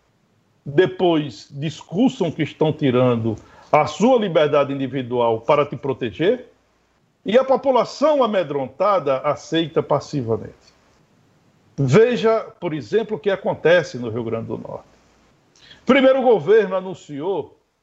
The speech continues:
que, no Rio Grande do Norte, até o dia quinze de maio, o Estado registraria mais de onze mil mortes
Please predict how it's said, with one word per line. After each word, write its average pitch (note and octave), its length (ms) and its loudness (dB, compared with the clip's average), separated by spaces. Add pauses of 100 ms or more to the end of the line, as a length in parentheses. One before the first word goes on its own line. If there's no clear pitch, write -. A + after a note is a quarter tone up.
(560)
que, F#3+ 480 -2 (240)
no A#3+ 180 2
Rio B3 140 6
Grande F#3 200 -2
do C3 100 -8
Norte, D3+ 480 -2 (640)
até E3+ 240 0
o G3+ 100 2
dia G#3+ 220 -2
quinze A#3 540 -4
de C#3+ 120 -6
maio, C3 540 0 (1080)
o - 120 -8
Estado F3 440 2
registraria D#3 680 -2
mais F3 380 2
de E3 80 -6
onze E3+ 300 -2
mil E3 260 -4
mortes D3 760 0